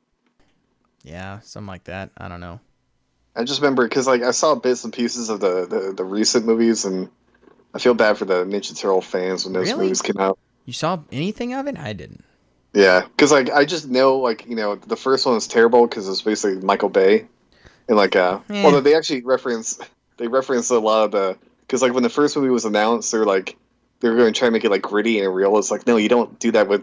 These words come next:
Speaker 2: <laughs> Teenage Mutant Ninja
Speaker 1: Right.
Speaker 2: Turtles.
Speaker 1: Yeah,
Speaker 2: And they,
Speaker 1: no.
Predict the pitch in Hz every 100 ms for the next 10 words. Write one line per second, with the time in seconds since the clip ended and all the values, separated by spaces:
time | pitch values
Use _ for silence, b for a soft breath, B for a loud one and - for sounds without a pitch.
0 | - - 147 120 107 - 113 101 107 101
1 | 101 - 151 101 - - - 285 330 190
2 | 208 240 240 240